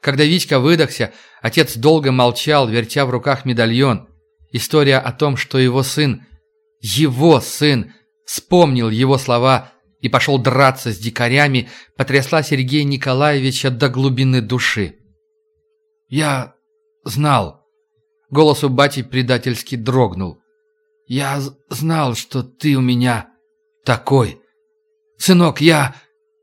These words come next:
Батя сгробастал Витьку и крепко прижал к своей груди. «Сыночек». Домой они не пошли,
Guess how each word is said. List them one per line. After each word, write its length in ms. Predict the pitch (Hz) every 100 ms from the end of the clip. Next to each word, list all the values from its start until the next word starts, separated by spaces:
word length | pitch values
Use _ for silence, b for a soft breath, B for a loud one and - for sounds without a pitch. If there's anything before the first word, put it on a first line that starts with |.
| _
Батя 400 | 113 143 143 131
сгробастал 720 | 98 113 120 117 127 - 117
Витьку 580 | 107 120 131 - 101 - _ _ _ _
и 100 | 127
крепко 460 | - 151 143 - 107
прижал 480 | 131 127 107 123 113
к 60 |
своей 400 | - 131 123 107
груди. 560 | 95 117 110 98 - _ _ _ _ _ _ _ _ _ _
«Сыночек». 640 | - 151 156 139 - - _ _ _ _ _ _ _ _ _ _ _ _ _
Домой 280 | 147 175 185
они 140 | 165
не 160 | 160 147
пошли, 600 | 143 131 - 110 90